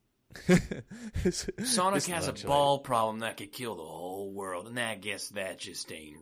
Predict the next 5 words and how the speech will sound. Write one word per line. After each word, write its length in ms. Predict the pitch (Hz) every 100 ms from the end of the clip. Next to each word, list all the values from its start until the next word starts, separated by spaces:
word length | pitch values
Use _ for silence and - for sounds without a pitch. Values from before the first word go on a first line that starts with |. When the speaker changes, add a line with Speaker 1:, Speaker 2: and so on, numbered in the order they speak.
| 78
Speaker 2:
real 340 | 80 82 78
to 60 | 76
you." 420 | 76 76 76 78 _ _ _ _ - -
Speaker 1:
<laughs> 520 | 160 190 156 - 123 - _ - 214 220 - -
Exactly. 600 | 110 - - - - -